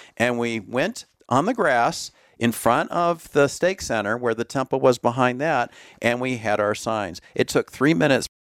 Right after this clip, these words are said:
The head of the, uh, security came out and patted me on the shoulder, and he says, "Well, how are you guys doing?" And he says, "You're practicing your First Amendment. Uh, we have no problem. As long as you don't cause any problems here, we're okay with you."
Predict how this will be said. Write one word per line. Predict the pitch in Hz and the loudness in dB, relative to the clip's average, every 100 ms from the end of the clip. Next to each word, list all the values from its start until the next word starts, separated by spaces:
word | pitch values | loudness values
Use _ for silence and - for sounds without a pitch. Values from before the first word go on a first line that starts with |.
| _ | _
The | - 104 | 0 2
head | 110 143 | 4 4
of | 175 151 | 2 -2
the, | 139 127 | -2 0
uh, | 123 113 | 2 2
security | 107 120 - 143 147 147 | 0 -6 -2 -2 0 -4
came | 147 151 | -6 0
out | 156 190 - | 2 2 -2
and | 110 101 | -8 -8
patted | - 123 151 160 | 0 2 2 -2
me | 151 | -6
on | 151 | -4
the | 139 | -4
shoulder, | - 143 165 - | 2 4 4 4
and | 123 120 | 2 2
he | 117 | -4
says, | - 113 107 - - - - | 0 0 0 -4 -20 -20 2
"Well, | 120 113 98 | 4 6 2
how | - 117 101 | -2 0 0
are | |
you | 92 151 | 0 -2
guys | 285 120 98 | 0 0 -2
doing?" | - 104 101 131 160 - - - | -2 -2 0 -4 -8 -14 -20 -2
And | 117 117 113 113 | 2 2 0 -2
he | 120 120 | -4 -4
says, | 123 113 | -4 -2
"You're | 131 | -4
practicing | - 127 131 131 - 147 | 0 0 0 -6 -6 -4
your | 147 | -4
First | - 156 - | 0 0 0
Amendment. | 156 160 254 247 - | 0 0 0 -2 -4
Uh, | 110 | -4
we | 107 | 2
have | 110 98 | 2 2
no | 98 131 | 0 -2
problem. | - 127 107 | 0 0 0
As | 95 101 | -4 -2
long | 98 107 | -2 -2
as | |
you | 113 | -6
don't | 117 117 | -6 0
cause | 127 113 120 | 2 2 0
any | 120 | -8
problems | - 113 101 - | -4 -2 -4 -6
here, | 101 | -6
we're | 92 95 98 | -4 -4 -4
okay | - 139 143 | -2 0 0
with | 110 | 0
you." | 78 | -2